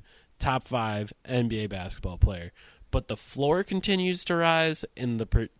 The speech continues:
the percent chance of him reaching that ceiling continues to rise. And that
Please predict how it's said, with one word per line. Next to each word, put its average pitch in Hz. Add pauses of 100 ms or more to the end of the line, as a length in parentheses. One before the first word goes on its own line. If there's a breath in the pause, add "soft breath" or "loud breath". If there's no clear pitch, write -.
(160)
the 123
percent 139
chance 135
of 117
him 127 (160)
reaching 147
that 143
ceiling 143 (140)
continues 127
to 113
rise. 98 (340 loud breath)
And 123
that 156